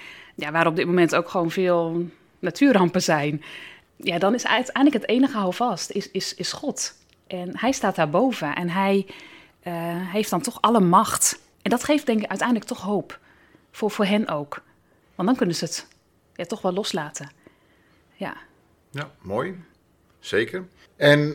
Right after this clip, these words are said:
Speaker 2: ehm, als het dan gaat over het, eh, goede en het schone, ook als we even kijken naar Openbaring eenentwintig, hè, daar, ehm, gaat het over het nieuwe Jeruzalem, de nieuwe schepping. Eh, kijken mensen daarnaar uit in, eh, Ecuador?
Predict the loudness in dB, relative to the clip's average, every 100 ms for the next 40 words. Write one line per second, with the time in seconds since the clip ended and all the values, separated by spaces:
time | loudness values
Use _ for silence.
0 | -2 0 0 2 2 2 -2 -2 2 2
1 | 2 2 2 0 -6 -6 -10 -2 -2 -2
2 | -6 -4 -2 -2 -6 -8 -4 -4 0 2
3 | 2 0 -4 -2 -4 -6 -12 -6 -4 -4
4 | -6 -8 -2 -2 -2 -6 -6 -4 -6 -4
5 | -2 -2 -4 -8 -8 -8 -6 -4 -4 -6
6 | -4 -6 -4 -4 -4 -6 -12 _ -18 -16
7 | -16 -16 -18 -18 -8 -8 -8 -8 -8 -8
8 | -10 -14 -18 _ _ _ -14 -6 -4 -4
9 | -10 -12 -10 -6 -6 -6 -10 -14 -20 _
10 | _ _ _ _ _ -16 -12 -8 -4 -2
11 | -2 0 0 -2 -6 -8 -14 _ _ _
12 | _ -16 -16 -4 -2 -2 -2 -6 -6 -4
13 | -4 -2 -4 -6 -10 -18 -14 -12 -12 -10
14 | -10 -6 -4 -6